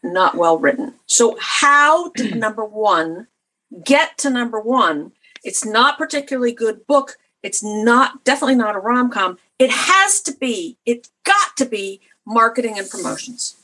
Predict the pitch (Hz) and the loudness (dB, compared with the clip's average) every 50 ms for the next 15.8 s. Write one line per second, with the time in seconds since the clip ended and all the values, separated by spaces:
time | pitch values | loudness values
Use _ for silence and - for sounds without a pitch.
0 | - - 220 - - - - 285 262 220 220 - - - - 247 - _ _ - | -20 -18 -14 -12 -12 -4 0 2 2 2 2 -2 -4 -6 -6 -8 -10 _ _ -18
1 | - - - - 262 233 226 220 - - - - - - 202 190 185 190 208 214 | -14 -6 -2 0 0 0 0 -2 -6 -8 -10 -10 -6 -2 0 0 0 0 -2 -4
2 | 196 165 147 135 131 143 175 226 254 - 185 160 131 - - - - - - - | -2 0 0 0 0 0 -2 -6 -6 -4 0 0 0 0 -2 -8 -10 -8 -8 -8
3 | - - - _ _ - - _ _ _ - 185 180 160 151 151 147 143 139 139 | -10 -10 -14 _ _ -20 -20 _ _ _ -2 0 0 2 2 2 2 2 0 0
4 | 139 139 - 180 160 156 175 190 190 - 220 214 214 - 208 196 196 208 - 202 | -2 0 0 0 0 2 0 -2 -2 -2 -2 -2 -2 -2 0 0 2 0 0 0
5 | - - 214 196 156 147 147 147 151 143 139 135 135 - 139 143 127 120 - 117 | 0 0 0 2 2 2 0 0 0 0 0 0 -2 -2 -2 0 0 0 0 -2
6 | 117 117 - - 127 107 80 58 55 - 127 _ _ - - - 135 131 123 120 | -6 -6 -6 -6 -6 -6 -6 -8 -10 -16 -20 _ _ -14 -10 -8 -6 -6 -4 -2
7 | 127 123 123 127 - - - 135 131 - 143 131 139 131 123 120 117 113 123 127 | 0 0 0 0 -2 -4 -4 -4 -2 0 0 0 2 0 0 0 0 0 0 -2
8 | - - 151 165 165 165 170 175 175 160 147 139 135 143 156 175 170 - 147 139 | -4 -2 2 4 4 6 6 4 2 2 0 2 4 4 4 4 2 2 0 0
9 | 135 131 131 - - 139 - - 135 120 117 117 113 110 - - 117 - 85 - | 0 0 -2 -2 -4 -4 0 0 0 0 0 -4 -6 -8 -8 -8 -8 -6 -6 -6
10 | - - 85 - 65 - - - - - 92 90 82 - - - - - - - | -6 -6 -8 -10 -10 -8 -8 -6 -6 -4 -2 -2 -2 -4 -4 -8 -12 -14 -14 -18
11 | - - - - 135 135 131 131 - - - 143 143 143 147 147 151 156 151 143 | -12 -6 -4 -2 0 0 0 0 -2 0 0 2 2 2 2 2 2 0 2 2
12 | 139 135 135 - - 135 131 - - - - - 139 180 - 156 131 123 123 - | 0 0 -2 -2 -2 -4 -4 -6 -4 -2 0 2 2 2 2 2 2 2 2 0
13 | 139 131 123 123 120 117 - 131 120 113 110 110 107 107 110 127 - - - 120 | -2 -2 0 2 2 0 0 -2 -4 -4 -4 -4 -4 -4 -6 -8 -10 -8 -6 -6
14 | 110 110 107 110 113 113 - 120 - 127 113 123 110 107 104 104 104 104 107 110 | -4 -4 -4 -4 -4 -4 -4 -6 -8 -6 -4 -4 -4 -4 -4 -6 -8 -8 -10 -10
15 | 113 - - - 117 107 - - 117 107 104 98 95 101 107 | -10 -6 -4 -2 -2 -2 -2 -4 -4 -4 -2 -2 -2 -2 -4